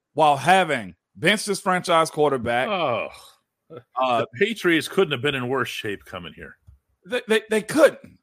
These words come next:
Speaker 1: Like,
Speaker 2: No.
Speaker 1: we should have buried them. And actually, you know, in the Taurus, in, in the, uh, what is, what's the Christmas Story, where Ralphie's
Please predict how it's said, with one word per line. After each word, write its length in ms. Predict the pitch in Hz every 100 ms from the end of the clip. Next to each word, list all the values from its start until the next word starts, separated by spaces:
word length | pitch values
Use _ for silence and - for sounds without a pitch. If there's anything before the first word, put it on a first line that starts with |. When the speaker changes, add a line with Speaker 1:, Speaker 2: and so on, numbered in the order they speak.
| -
Speaker 1:
Like, 160 | 170
Speaker 2:
No. 140 | 180 180 302
Speaker 1:
we 100 | 339 -
should 100 | 247
have 340 | 185 131 110
buried 440 | 180 220 247 226 -
them. 240 | 190 180
And 160 | 175 180
actually, 480 | 220 220 190 190
you 160 | 180 214
know, 140 | 233
in 60 | 208
the 80 | 180
Taurus, 480 | 165 175 214 220 -
in, 160 | 180 175
in 200 | 170 170
the, 200 | 165 165
uh, 260 | 160 143 120 _ _ -
what 160 | 175
is, 120 | 185 175
what's 220 | 160 175
the 240 | 175 151 135
Christmas 400 | 233 240 190 -
Story, 400 | 196 170 110 - _ _ _ _ _ _ _
where 280 | - 156 156 -
Ralphie's 760 | 160 196 202 - 202 180 -